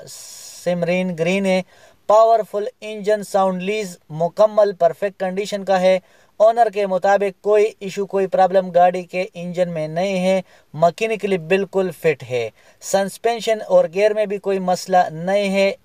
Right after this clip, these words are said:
everything perfect condition है। एसी गाड़ी का ऑन है। inside जो है फुल original genuine condition में है। Buyer से जो है गाड़ी shower हुई है, far fresh look है। कोई accident वगैरह गाड़ी में नहीं है, guarantee के साथ।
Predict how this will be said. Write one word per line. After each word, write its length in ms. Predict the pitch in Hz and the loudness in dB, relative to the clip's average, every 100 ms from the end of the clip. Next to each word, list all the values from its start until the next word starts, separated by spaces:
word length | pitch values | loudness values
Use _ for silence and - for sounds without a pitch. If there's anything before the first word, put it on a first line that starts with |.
| - | -2
everything 560 | 196 202 190 - 190 | 0 2 0 0 -4
perfect 460 | 165 165 156 190 - | 2 0 2 -6 -4
condition 400 | 170 180 190 202 | -6 -4 -6 -4
है। 200 | 190 190 _ _ _ _ - 208 | -4 -4 _ _ _ _ 2 2
एसी 300 | 226 - 233 | 2 -2 -10
गाड़ी 380 | 190 202 208 208 | 0 2 2 2
का 240 | 202 196 _ | 0 0 _
ऑन 300 | 175 214 208 | 0 0 0
है। 260 | 196 202 208 - | 0 -2 -2 -8
inside 640 | 170 170 - 202 202 202 | -8 -8 -4 2 2 2
जो 140 | 180 170 | 0 -2
है 200 | 175 190 | 0 -4
फुल 520 | _ _ 185 208 208 _ - | _ _ -4 -4 -4 _ -6
original 600 | 151 165 180 190 190 185 | 0 2 0 0 -2 -2
genuine 400 | 139 165 202 220 | 0 0 2 0
condition 440 | 208 202 202 190 | 2 0 -2 -4
में 120 | 185 180 | -4 -2
है। 220 | 185 180 _ _ _ | -2 -4 _ _ _
Buyer 360 | 139 180 226 220 | 0 4 4 4
से 180 | 196 196 | -4 -6
जो 120 | 180 | -4
है 160 | 196 | -4
गाड़ी 400 | 175 180 175 180 | 2 4 4 -2
shower 420 | 170 - 175 175 175 | -6 2 2 4 2
हुई 240 | 190 214 | 0 -6
है, 200 | 202 202 | -2 -4
far 280 | 196 160 139 | 0 0 0
fresh 380 | - 151 135 139 | -2 -6 -6 -10
look 160 | 135 | -10
है। 240 | 127 127 117 _ _ _ _ | -4 -4 -4 _ _ _ _
कोई 260 | - 226 247 240 | 2 2 2 -4
accident 420 | 220 247 226 220 | -6 -2 0 2
वगैरह 380 | 214 202 208 190 | 2 2 0 4
गाड़ी 300 | 202 208 202 | 4 2 0
में 180 | 185 | -6
नहीं 260 | 175 202 208 | -6 -4 -2
है, 180 | 214 208 | -2 -2
guarantee 520 | 160 160 175 196 214 | 2 2 2 -4 -10
के 200 | - 196 | -6 -6
साथ। 300 | - 190 | 0 2